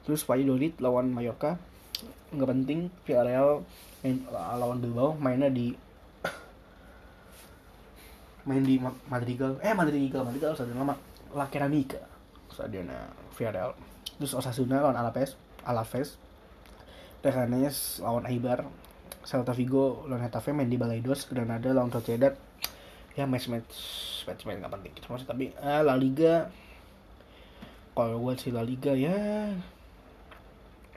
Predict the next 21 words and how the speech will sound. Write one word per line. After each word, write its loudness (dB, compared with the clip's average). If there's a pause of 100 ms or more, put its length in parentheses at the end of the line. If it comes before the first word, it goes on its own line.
(540)
gimana 2
ya? 2 (4000)
La 0
Liga 0
nggak 0
ada -2 (120)
yang -8 (220)
beri-, -2
berita 2
yang -2
panas 0
sih. -6 (480)
Ya, 4
paling 2
Clasico 0
yang 2
nggak 4
jadi 4
doang, 0
dan -6 (680)
Barcelona 6